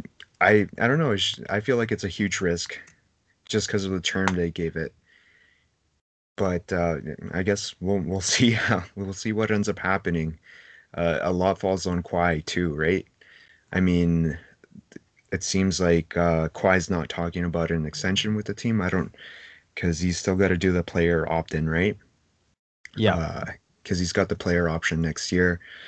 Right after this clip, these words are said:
Speaker 1: So I guess they're just gonna be waiting t-,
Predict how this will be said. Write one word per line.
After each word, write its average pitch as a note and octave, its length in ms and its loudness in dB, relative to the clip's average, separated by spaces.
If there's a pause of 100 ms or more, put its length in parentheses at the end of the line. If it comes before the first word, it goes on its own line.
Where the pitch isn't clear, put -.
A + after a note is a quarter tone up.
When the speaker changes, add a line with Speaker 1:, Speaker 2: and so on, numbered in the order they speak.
(340)
Speaker 1:
So F2 520 6
I F2 100 4
guess F2+ 300 2
they're F2+ 180 0
just F2 280 -4
gonna F#2 180 0
be F2 180 -2
waiting E2+ 420 2 (100)
t-, - 80 -4